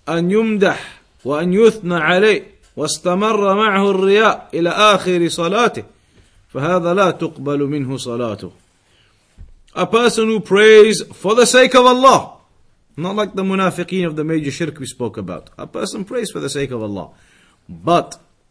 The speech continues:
he has this intention with him throughout. that he wants to be praised by the people for his prayer.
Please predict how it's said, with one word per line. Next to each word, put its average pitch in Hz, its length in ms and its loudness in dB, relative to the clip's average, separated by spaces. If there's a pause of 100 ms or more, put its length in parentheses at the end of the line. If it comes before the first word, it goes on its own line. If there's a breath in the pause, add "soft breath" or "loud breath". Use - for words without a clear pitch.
(360)
he 123 220 -10
has 135 460 -2
this 147 220 -6
intention 139 720 -6
with 151 160 -2
him 120 180 -6
throughout. 113 520 -8 (640)
that 120 180 -8
he 120 80 -8
wants 175 400 -6
to 190 120 -6
be 175 140 -6
praised 143 600 -2
by 143 160 -4
the 135 140 -4
people 147 400 -10
for 123 180 -10
his 110 140 -8
prayer. 101 380 -10